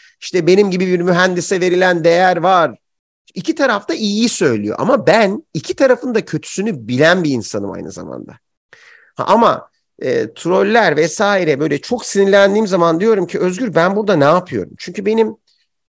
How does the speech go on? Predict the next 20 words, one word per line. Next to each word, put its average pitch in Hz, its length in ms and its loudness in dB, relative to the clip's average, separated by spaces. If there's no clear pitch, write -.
şimdi, 185 460 -2
e, - 300 -4
birçok, - 480 -8
e, 139 200 -4
kişi, - 460 -4
e, 147 300 -6
bilmiyor 160 480 0
olabilir. 175 420 0
Bu 160 120 -4
akademide 185 520 -2
bizim 175 320 -4
tenür 185 340 0
diye 160 160 0
bir 147 60 -6
şey 143 220 -2
var. 117 120 2
Sen 139 220 -4
çok 139 240 -10
iyi 117 100 -4
biliyorsun 110 520 -4